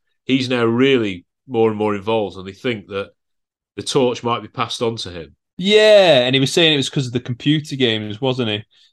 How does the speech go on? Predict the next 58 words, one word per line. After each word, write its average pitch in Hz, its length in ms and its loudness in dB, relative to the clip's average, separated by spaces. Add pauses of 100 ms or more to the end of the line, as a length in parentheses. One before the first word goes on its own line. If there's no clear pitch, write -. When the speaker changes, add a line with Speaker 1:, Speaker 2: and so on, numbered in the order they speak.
(200)
Speaker 2:
That 117 220 4
Speaker 1:
Yeah. 123 60 2
Speaker 2:
he's, 117 180 -2
he's 135 180 0
been 127 140 0
doing 123 220 2
the 117 40 -2
computer 127 520 0
games 104 260 -2
for 113 100 -6
a 107 40 -4
bit. 123 260 2 (100)
But 127 100 2
I 117 40 4
think 160 200 -2
I 143 40 2
mentioned 123 380 0
Speaker 1:
No, 165 100 4
Speaker 2:
this, 165 60 -4
uh, 123 80 2
Speaker 1:
nothing. - 680 -4
<laughs> - 80 -16
Speaker 2:
well, 175 100 0
that's 240 160 2
what 202 80 0
I - 40 0
said. 247 140 2
I - 80 4
Speaker 1:
Yeah, 175 40 0
Speaker 2:
think 185 140 4
I - 20 2
Speaker 1:
yeah. 156 60 0
Speaker 2:
mentioned 156 320 2
that 135 140 0
one 131 100 -2
on 123 100 -2
the 123 80 -4
Christmas 180 380 -6
special. 123 320 -6
I - 20 -2
think 131 100 -2
I 120 60 0
got 117 120 -2
his 110 100 -4
name 123 340 0
wrong. 104 160 -8
I 123 60 -4
think 131 160 -6
I - 20 0
called 120 160 -4
him 98 120 -10
David 110 360 -2
Wilson, 101 400 -6
or 104 160 -6
Speaker 1:
<laughs> 147 200 -14
Speaker 2:
probably 160 400 -2
Speaker 1:
Yeah. 117 80 -6
Speaker 2:
kn-, 131 100 -8